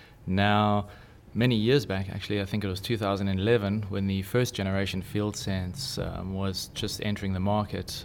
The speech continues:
um, we were approached by, um,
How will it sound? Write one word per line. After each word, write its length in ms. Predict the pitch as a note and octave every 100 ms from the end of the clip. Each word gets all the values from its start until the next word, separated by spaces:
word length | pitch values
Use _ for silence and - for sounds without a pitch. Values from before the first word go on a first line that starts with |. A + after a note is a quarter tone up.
| F2+
um, 360 | F2+ F2+ F2+ -
we 140 | A2
were 140 | A2+ G2+
approached 500 | - G#2+ G#2+ - -
by, 460 | F#2+ F#2 F#2+ F#2 - - - - - - E2+
um, 720 | E2+ F2 E2+ E2+ - -